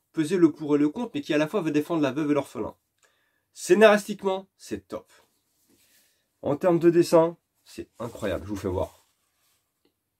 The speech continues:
Les détails, de toute façon, euh, Tetsuhara et Buronzon ont toujours été très bons, que ce soit scénaristiquement, en termes de placement d'univers, et surtout en termes de dessin, c'est, ça a toujours été, euh, incroyable. Et c'est vrai que quand on le voit,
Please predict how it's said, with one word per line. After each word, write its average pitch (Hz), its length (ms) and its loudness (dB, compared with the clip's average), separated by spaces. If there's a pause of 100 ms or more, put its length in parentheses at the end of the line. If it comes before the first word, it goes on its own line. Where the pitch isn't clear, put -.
(440)
Les 127 200 2
détails, 151 280 4
de - 40 -6
toute - 80 -10
façon, 165 380 0
euh, 110 260 0
Tetsuhara 147 680 -2
et - 20 -2
Buronzon 117 420 -2
ont 120 40 -2
toujours 120 240 -6
été 113 140 -6
très 113 140 -8
bons, 110 120 -2
que 98 60 -10
ce 90 80 -18
soit 90 120 -10
scénaristiquement, 120 800 -4
en 95 80 -6
termes 104 260 -4
de 90 100 -6
placement 135 420 -8
d'univers, 160 580 -4
et 110 60 -16
surtout 117 340 -12
en 123 60 -6
termes 127 260 -10
de 104 140 -10
dessin, 139 500 -8 (500)
c'est, - 320 -8 (100)
ça - 140 -8
a - 20 -4
toujours 151 280 -8
été, 147 240 -4
euh, 110 160 -2 (460)
incroyable. 135 420 -2 (220)
Et 117 80 -6
c'est - 120 -2
vrai 190 100 -2
que 156 80 -10
quand 156 140 -2
on 143 40 6
le 127 60 2
voit, 165 220 -2